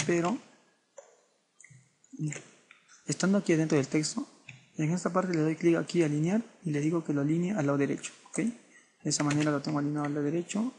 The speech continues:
y lo posiciono justamente encima. Bien, vamos a terminar con esta parte, tipeo la palabra cancelado. Bien, con la herramienta Bezier voy a crear esa línea y voy a duplicarla por aquí.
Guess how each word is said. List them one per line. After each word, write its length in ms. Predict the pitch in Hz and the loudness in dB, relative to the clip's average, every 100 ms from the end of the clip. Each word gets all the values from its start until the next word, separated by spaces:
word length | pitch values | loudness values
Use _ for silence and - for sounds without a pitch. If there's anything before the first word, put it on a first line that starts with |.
| - | -8
y 320 | 175 175 220 | -4 -2 -2
lo 180 | 165 156 | -2 -4
posiciono 520 | 156 143 147 147 143 - - _ _ _ _ - 175 | -4 -6 -2 -2 -2 -6 -20 _ _ _ _ -20 -14
justamente 400 | 156 151 151 151 | -6 -4 -4 -2
encima. 320 | 139 - - - - - - - - - - _ _ _ _ - - _ - | -4 -4 -8 -14 -20 -20 -20 -20 -20 -20 -20 _ _ _ _ -20 -20 _ 2
Bien, 160 | 135 | 4
vamos 180 | 139 143 | 4 0
a 20 | |
terminar 220 | 160 143 | -2 -2
con 80 | 147 | -2
esta 180 | 143 139 | -2 0
parte, 300 | 160 160 202 | 0 -2 -4
tipeo 320 | - 147 147 | -2 0 0
la 80 | 147 | -2
palabra 300 | 147 139 143 | 0 0 0
cancelado. 560 | 139 147 147 160 202 208 - - _ - _ - | -2 -2 -2 -2 -2 -6 -8 -20 _ -20 _ -6
Bien, 180 | 165 170 | -4 0
con 80 | |
la 80 | 156 | 0
herramienta 580 | 143 151 156 156 147 143 - - - | 2 0 0 0 0 0 -4 -14 -6
Bezier 340 | 147 143 185 | -2 -2 0
voy 140 | 175 156 | 2 2
a 80 | 139 | 2
crear 160 | 143 | -2
esa 120 | 143 | 0
línea 400 | 139 151 151 202 190 _ - - - - - - - - - - - - - | 0 0 0 -2 -6 _ -20 -20 -20 -20 -20 -10 -10 -10 -16 -18 -18 -18 -8
y 340 | 233 170 - 185 | -2 0 0 -2
voy 200 | 160 160 | -2 -2
a 40 | |
duplicarla 380 | 151 160 156 156 | -2 -4 0 0
por 160 | 156 | -2
aquí. 320 | 151 - 190 | -4 -2 -4